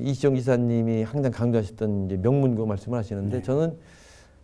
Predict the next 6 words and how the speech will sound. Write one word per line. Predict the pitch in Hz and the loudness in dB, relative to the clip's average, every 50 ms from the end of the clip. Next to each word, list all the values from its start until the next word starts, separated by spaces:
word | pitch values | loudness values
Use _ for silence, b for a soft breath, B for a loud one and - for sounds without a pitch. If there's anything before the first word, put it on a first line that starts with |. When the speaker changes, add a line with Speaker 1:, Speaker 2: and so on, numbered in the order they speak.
| _ - - | _ -20 -2
Speaker 1:
그, | - - 151 | 2 4 6
어, | 160 165 165 165 165 160 165 160 156 151 151 135 135 135 135 131 127 127 123 120 120 120 | 8 8 6 6 6 4 4 4 4 2 2 2 2 4 4 4 4 2 0 0 -2 -2
우리 | 120 135 143 147 143 135 | 0 0 2 2 2 0
이시정 | 127 131 139 147 135 - 151 143 | 0 0 -2 -2 -2 0 0 0
기사님의 | 139 131 139 139 131 131 131 127 131 127 127 127 123 123 120 123 123 120 120 120 117 113 107 - - 113 110 | 0 2 2 2 4 4 2 2 2 2 2 2 2 2 2 2 2 2 2 2 0 0 -2 -4 -6 -8 -6
그 | 104 107 107 104 101 101 107 - - - - - | -4 -4 -2 -2 -2 -4 -6 -8 -8 -12 -12 -14